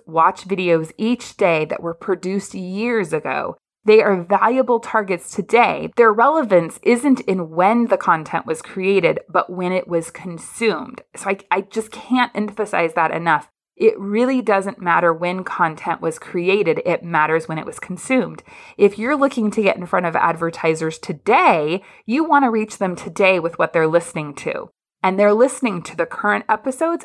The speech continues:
and they're also listening to the back catalog. Podcasts are really no different than YouTube,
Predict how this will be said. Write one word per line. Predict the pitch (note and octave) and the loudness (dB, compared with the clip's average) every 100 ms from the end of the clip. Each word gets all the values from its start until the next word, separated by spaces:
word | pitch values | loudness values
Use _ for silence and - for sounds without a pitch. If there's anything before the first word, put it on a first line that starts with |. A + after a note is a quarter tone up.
| - | 0
and | C4 | 4
they're | C#4+ - | 4 4
also | C#4 D4 C#4+ | 0 0 0
listening | A#3 A#3 B3 A3+ | 0 -2 -4 -4
to | G3 | -4
the | |
back | G3+ G3+ - | 2 2 2
catalog. | - D3+ D3 B2+ C#3+ - _ _ _ - | 0 0 0 -2 -2 -6 _ _ _ 0
Podcasts | C4 C#4 - D#4 - | 2 2 0 0 2
are | B3 | -2
really | F#3+ A3 B3+ A#3 | 0 0 0 0
no | G#3 | -2
different | G#3 G#3+ A3 - | -2 -2 -2 -2
than | F#3 | -4
YouTube, | F#3 G#3 G#3+ - D#3+ | -2 -4 -4 -4 -4